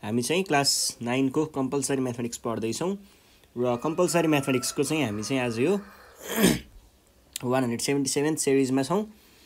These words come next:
र मैले तपाईँहरूलाई योभन्दा अगाडि चाहिँ लिनियर इक्वेसन पढाइरहेको थिएँ, जसमा हामीले, अ, इलिमिनेसन मेथड, अनि त्यस पछाडि सब्स्टिट्युसन मेथड र ग्राफिकल मेथडबाट चाहिँ,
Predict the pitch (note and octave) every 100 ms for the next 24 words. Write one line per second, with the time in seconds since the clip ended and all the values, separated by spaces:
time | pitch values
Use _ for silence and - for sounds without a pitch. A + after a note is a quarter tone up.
0 | - _ _ - A#2 A#2+ C#3 D3 C#3+ A#2
1 | A#2 C3+ A2+ A2 A#2 A#2+ C#3 C3 D3 D#3+
2 | D#3 C#3+ C3+ C3 C3 B2+ B2 A#2 A#2+ A#2
3 | C#3 F3+ - - - _ - C3 C3 C3+
4 | A2+ G#2+ F3 G3+ - - - - - A2
5 | A2 C#3 D3 C#3+ C#3 C#3+ C#3 C3+ F3 F#3
6 | - - - _ - - - - - -
7 | A#2 B2 - B2 C3 B2 B2+ G#2+ - -
8 | - - - C3 C3+ C3 - C#3+ C3+ C#3
9 | G3+ G3 - - - - A#2 F3+ C3+ C3+
10 | D3 C#3+ C#3 C3 B2+ A#2+ A#2 A2 F3 G3+